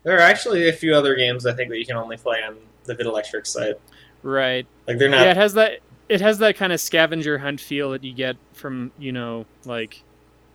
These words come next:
Speaker 2: where things are not, like, logically organized and you can uncover
Speaker 1: Mm-hmm.
Speaker 2: little nuggets of fun just by kinda roaming
Speaker 1: Yeah.
Speaker 2: around on the internet.
Speaker 1: That's true of their whole site, <laughs> basically.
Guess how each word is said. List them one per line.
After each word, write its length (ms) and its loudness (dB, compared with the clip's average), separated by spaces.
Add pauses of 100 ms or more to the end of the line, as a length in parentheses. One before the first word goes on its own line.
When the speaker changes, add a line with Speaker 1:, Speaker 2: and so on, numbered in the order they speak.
(160)
Speaker 2:
where 120 -6
things 300 -6
are 40 -4
not, 240 -4
like, 300 -10 (220)
logically 480 -6
organized 540 -8
and 80 -12
you 60 -12
can 160 -14
uncover 340 -6
Speaker 1:
Mm-hmm. 100 -4
Speaker 2:
little 180 -4
nuggets 360 -8
of 100 -6
fun 240 -8
just 160 -12
by 120 -6
kinda 360 -8 (240)
roaming 220 2
Speaker 1:
Yeah. 180 2
Speaker 2:
around 240 -4
on 100 -4
the 120 -2
internet. 420 -2
Speaker 1:
That's 240 0
true 200 2
of 80 -2
their 140 2
whole 140 -2
site, 320 -4
<laughs> 0 -
basically. 560 2